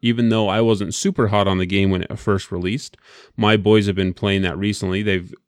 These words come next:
I guess there's, like, this weird Star Wars bug going through my house that everyone wants to play Star Wars stuff. So they asked to play Jedi Fallen Order. So I've let them have a go at it, and they've been playing through there, and then ha-, they've been really enjoying it. It's something where my my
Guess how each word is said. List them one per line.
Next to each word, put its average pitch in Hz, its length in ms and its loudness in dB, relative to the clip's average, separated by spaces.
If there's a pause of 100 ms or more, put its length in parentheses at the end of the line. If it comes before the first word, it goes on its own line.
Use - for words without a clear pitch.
I 107 80 -4
guess 131 220 -2
there's, 98 180 0
like, 92 160 -2
this 92 180 -6
weird 92 240 0
Star 95 280 0
Wars 92 240 0
bug 92 280 -2
going 90 220 -2
through 92 120 -4
my 85 180 -4
house 90 240 -4
that 90 120 -2
everyone 90 280 2
wants 87 200 2
to - 80 -4
play 90 160 -2
Star 120 220 0
Wars 113 220 4
stuff. 110 240 0
So - 120 -2
they 101 140 4
asked 98 180 4
to 95 60 -4
play 98 220 0
Jedi 95 280 2
Fallen 101 280 0
Order. 92 260 -2 (460)
So 147 120 4
I've 139 140 8
let 120 220 4
them 123 160 6
have 117 200 4
a 113 60 2
go 98 260 6
at 95 160 2
it, 117 120 0
and 104 120 -2
they've 101 140 2
been 107 180 2
playing 101 360 2
through 107 200 0
there, 92 280 2
and 110 100 0
then 92 260 0
ha-, 113 260 0
they've 151 200 6
been 117 220 6
really 107 320 6
enjoying 87 380 0
it. - 200 -10
It's 104 160 -4
something 110 300 2
where 95 420 4
my 90 800 2 (680)
my 92 500 4